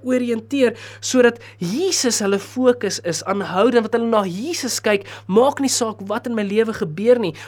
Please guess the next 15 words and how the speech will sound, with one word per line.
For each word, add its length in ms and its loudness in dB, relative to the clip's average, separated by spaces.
maak 300 4
nie 80 2
saak 340 0
of 120 -2
dit 140 -4
goed 220 -6
of 80 -4
sleg 440 -6
gaan 180 2
nie, 160 -2
maar 140 2
ek 220 -8
oriënteer 800 2
my 240 -4
lewe, 520 2